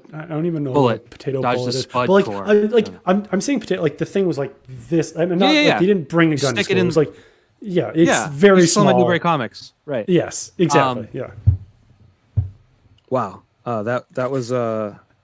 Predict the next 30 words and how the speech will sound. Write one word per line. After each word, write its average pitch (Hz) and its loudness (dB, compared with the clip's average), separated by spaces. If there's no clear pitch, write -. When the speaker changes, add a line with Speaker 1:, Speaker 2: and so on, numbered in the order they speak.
Speaker 2:
that 135 -4
was 131 -2
a 113 -12
twist. - -8
Uh, 143 0
<laughs> - -20
and 165 0
we're 180 4
not 190 2
a 156 -2
T 175 -2
I 156 0
eighty-three 143 -2
podcast, 160 -6
but - -4
I 117 0
was 113 -4
looking 135 -8
this 127 -8
up 139 -6
the 139 -4
other 135 -4
day 139 -4
just 147 -8
to, 147 -4
just - -10
to 151 -6
sew 135 -2
up 123 -4
the 104 -14